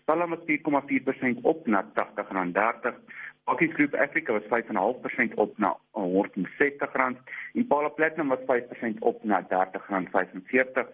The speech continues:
Vodacom was vier persent op na honderdvierenveertig rand. Steinhoff nog nege persent af na agt rand tweeënnegentig. Eh, Blue Label Telecom was ses komma vier persent af na twaalf rand vyfenveertig. Sibanye Gold was sewe persent af na veertien rand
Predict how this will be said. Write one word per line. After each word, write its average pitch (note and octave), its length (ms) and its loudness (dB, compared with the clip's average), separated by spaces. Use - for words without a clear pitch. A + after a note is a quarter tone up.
Vodacom E3 400 2
was D#3+ 160 -4
vier D#3+ 140 0
persent D#3 360 0
op - 300 0
na G#2+ 260 2
honderdvierenveertig G2 1300 0
rand. B2 240 -2
Steinhoff D3+ 460 2
nog A#2+ 240 -6
nege A2 220 -2
persent - 380 -2
af F#2+ 220 2
na F#2 140 -2
agt - 280 -6
rand F#2 300 0
tweeënnegentig. F#2+ 720 2
Eh, G2 260 2
Blue A#2 160 2
Label B2 260 2
Telecom A#2 480 0
was G#2 140 -2
ses - 180 -12
komma G2 220 2
vier C3+ 160 4
persent B2 380 0
af G2 140 0
na F2+ 160 -12
twaalf A2 280 2
rand G2 200 -2
vyfenveertig. A2+ 760 -2
Sibanye B2+ 360 2
Gold C3+ 280 0
was A#2 140 -2
sewe A2+ 220 2
persent A2 340 -2
af F3+ 180 2
na G#2+ 300 0
veertien G#2 400 0
rand F#2 240 0